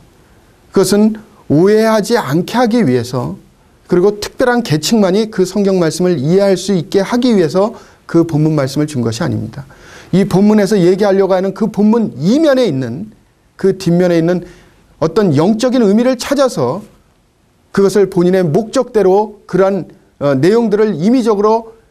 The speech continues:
어, 사용하는 것이 아니라 모든 거듭난 그리스도인들은 하나님 말씀을 통해서, 어, 온전히, 예, 파악할 수 있고 또 하나님 말씀에 의미하는 바를 자연스럽게 받아들이게, 아, 받아들일 수 있고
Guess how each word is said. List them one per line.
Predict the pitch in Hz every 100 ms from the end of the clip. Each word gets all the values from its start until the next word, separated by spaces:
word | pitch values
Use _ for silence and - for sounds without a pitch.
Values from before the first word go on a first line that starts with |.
| _
어, | - 117 110
사용하는 | - 285 269 240
것이 | 208 -
아니라 | 190 135 120 135 196 _ _ _ _ _ -
모든 | 170 254 277 302 247
거듭난 | 180 202 202 202
그리스도인들은 | 156 151 151 151 131 117 165 - - _
하나님 | - 190 180 170
말씀을 | 123 147 151 160 151
통해서, | 196 170 165 185 214 226 - _ _ _ _ _ -
어, | 120
온전히, | - 233 240 247 226 254 294 - -
예, | 123 117 -
파악할 | - 277 247 220
수 | 208
있고 | 160 113 110 143 185 _ _
또 | 214
하나님 | 202 208 202
말씀에 | 156 165 180 202
의미하는 | 185 226 254 240 240
바를 | 208 202 226 240 - -
자연스럽게 | - 208 262 240 240 220 208 208 240 -
받아들이게, | - 190 208 190 185 185 190 185 - _
아, | 123
받아들일 | 127 185 202 180 165
수 | 156 175
있고 | 113 139 120 165